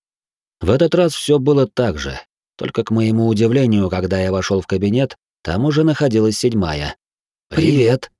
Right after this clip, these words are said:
синхронно поздоровались мы друг с другом, что вызвало у человека лёгкую улыбку. «Вот вам и ответ на незаданный вопрос»,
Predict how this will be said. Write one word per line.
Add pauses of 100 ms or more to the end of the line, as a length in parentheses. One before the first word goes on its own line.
(200)
синхронно
поздоровались
мы
друг
с
другом, (200)
что
вызвало
у
человека
лёгкую
улыбку. (760)
«Вот
вам
и
ответ
на
незаданный
вопрос»,